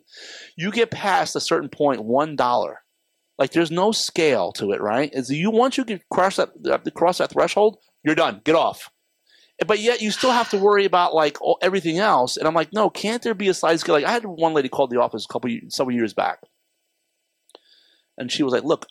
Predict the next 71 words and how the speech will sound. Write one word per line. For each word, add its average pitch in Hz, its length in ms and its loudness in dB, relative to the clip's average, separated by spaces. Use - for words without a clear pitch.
I 180 100 -2
don't 208 140 -4
wanna 131 220 0
really 104 200 -4
necessarily 92 380 -6
be 98 320 -10
on 87 220 -12
Medicaid, 104 480 -10
but 120 120 -2
this 156 140 -6
is 165 60 -6
what 156 140 -4
happened 123 220 -4
with 110 40 -8
my 110 100 -4
husband, 101 360 -6
blah, 92 80 -8
blah, 95 100 -8
blah, - 100 -14
blah, - 100 -4
and 92 100 -8
I 107 40 -10
got, 107 140 -6
like, 98 120 -10
two 110 140 -10
kids." - 280 -14
And - 80 -12
I 131 40 -12
said, - 140 -8
"Okay." - 340 -10
And 123 80 -8
she - 120 -8
goes, 123 180 -8
"I 135 80 -2
want, 151 400 -2
but 123 220 -4
I'm 131 160 -2
in 165 80 -2
a, 156 140 0
I'm 135 120 -2
a 143 40 0
bit 139 140 -4
of, 123 120 -8
I'm 113 280 -6
in 120 80 -10
a 107 40 -16
bit 135 140 0
of 135 80 -6
a 120 60 -8
bind 98 360 -4
right - 220 -10
now." - 200 -18
I 147 80 -14
said, - 200 -8
"No, 160 120 -6
I 165 140 -4
understand." - 460 -10
So - 140 -6
we 151 120 -6
were 208 60 -6
trying 180 200 -6
to 156 40 -6
help 131 240 -6
her 123 60 -4
navigate 104 420 -4
the - 80 -10
system - 280 -10
a 98 40 -10
little 90 120 -8
tiny 85 280 -12
bit. - 200 -12